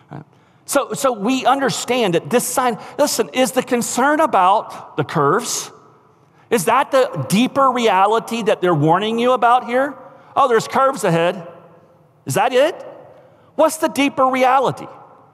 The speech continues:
Death. If you aren't careful,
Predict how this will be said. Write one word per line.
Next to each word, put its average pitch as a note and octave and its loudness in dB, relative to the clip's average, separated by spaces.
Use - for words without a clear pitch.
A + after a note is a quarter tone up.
Death. E4 4
If B3 2
you E4+ 4
aren't C4+ 4
careful, A3+ 2